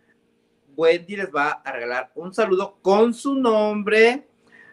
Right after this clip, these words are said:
así bien padre, con lo que ustedes quieran decirle. La segunda es que este fin de semana, un cantante que se llama Edwin Luna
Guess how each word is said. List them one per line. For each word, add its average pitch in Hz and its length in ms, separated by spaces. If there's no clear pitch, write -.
así 151 320
bien 170 320
padre, 185 520
con 156 140
lo 131 80
que - 80
ustedes 135 320
quieran 131 320
decirle. 175 760
La 185 240
segunda 214 680
es 202 300
que 208 460
este 240 360
fin 214 220
de 220 100
semana, 147 640
un 202 200
cantante 151 840
que 123 100
se - 180
llama 131 300
Edwin 147 460
Luna 127 360